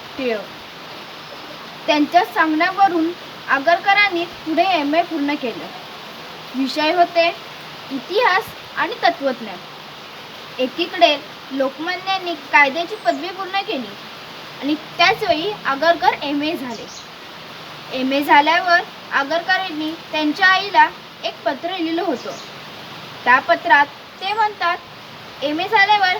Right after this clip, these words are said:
मी कुठेतरी सरकारी नोकरी करावी आणि घरातील गरिबी दूर करावं असं तुला वाटणं साहजिक आहे, पण मी सरकारी नोकरी करणार नाही.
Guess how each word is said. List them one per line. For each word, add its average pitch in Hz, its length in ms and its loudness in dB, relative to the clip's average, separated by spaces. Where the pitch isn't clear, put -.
मी 302 140 -2
कुठेतरी 381 600 -4
सरकारी 349 420 2
नोकरी 330 480 -4
करावी 320 380 4
आणि 311 140 0
घरातील 320 720 2
गरिबी 311 360 -4
दूर 359 220 -10
करावं 311 420 4
असं 302 220 -4
तुला 403 300 2
वाटणं 381 420 4
साहजिक 302 560 0
आहे, - 420 -2
पण 311 120 2
मी 339 120 -2
सरकारी 330 440 2
नोकरी 349 360 -2
करणार 302 460 6
नाही. 226 260 0